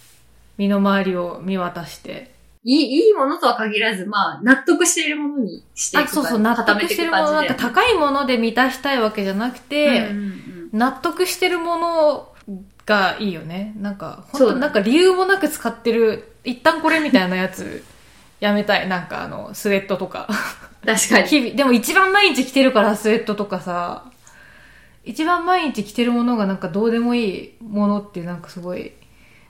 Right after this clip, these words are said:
Speaker 1: ダメなんだろうな、みたいな気がして。
Speaker 2: いやー。
Speaker 1: なんか下着とかもさ、
Speaker 2: 私も今日
Speaker 1: すごい伸びきってるユニクロのやつとかだからさ。
Speaker 2: そうだね。
Speaker 1: なんかこういうところから人格が形成されるのかもしれないとか、なんかすごい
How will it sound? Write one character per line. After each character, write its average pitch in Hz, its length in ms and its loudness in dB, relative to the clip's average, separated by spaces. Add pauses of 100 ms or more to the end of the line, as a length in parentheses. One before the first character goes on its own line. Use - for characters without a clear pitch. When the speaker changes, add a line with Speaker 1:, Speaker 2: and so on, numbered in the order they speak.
(160)
Speaker 1:
ダ 214 140 2
メ 240 100 4
な 233 120 4
ん 202 80 4
だ 180 80 0
ろ 175 140 -2
う - 20 -4
な、 190 260 -4
み 190 100 -6
た 180 160 -6
い 165 80 -12
な 170 240 -12
気 180 120 -14
が 180 120 -12
し - 140 -20
て。 - 140 -14
Speaker 2:
い - 20 -4
や 285 600 0
ー。 - 40 -20 (100)
Speaker 1:
な 214 80 -4
ん - 20 -4
か 262 120 2
下 262 180 2
着 277 180 4
と 294 120 8
か 285 140 4
も 196 120 2
さ、 208 140 -4
Speaker 2:
私 202 60 2
も 190 140 2
今 180 40 -2
日 - 60 -10
Speaker 1:
す 214 220 -2
ご 247 220 2
い 202 180 2 (380)
伸 214 140 2
び 240 120 0
き - 140 -14
っ - 40 -20
て 254 140 0
る 240 180 0
ユ 233 100 0
ニ 233 140 0
ク 247 100 -4
ロ 240 120 0
の 233 200 0
や 233 100 0
つ 233 120 -10
と 175 100 -8
か 170 160 -12
だ 165 160 -12
か 160 160 -14
ら 151 100 -12
さ。 170 540 -12
Speaker 2:
そ 226 300 2
う 202 40 0
だ 190 160 -2
ね。 208 420 -8
Speaker 1:
な 196 120 -2
ん 220 220 -6
か 240 60 -6
こ 240 60 0
う 247 80 0
い 254 40 -2
う 247 60 -6
と 247 100 -4
こ 247 120 -2
ろ 254 100 -2
か 247 80 -2
ら 196 100 2
人 190 200 -2
格 202 280 -6
が 190 100 -4
形 214 200 -2
成 226 160 2
さ 208 140 0
れ 214 100 0
る 202 60 2
の 202 60 -2
か 185 120 -10
も 170 80 -10
し 160 100 -14
れ 165 80 -10
な 165 120 -10
い 156 60 -12
と - 80 -18
か、 170 80 -14
な 165 60 -12
ん 160 40 -14
か - 60 -20
す - 120 -20
ご - 120 -14
い - 80 -18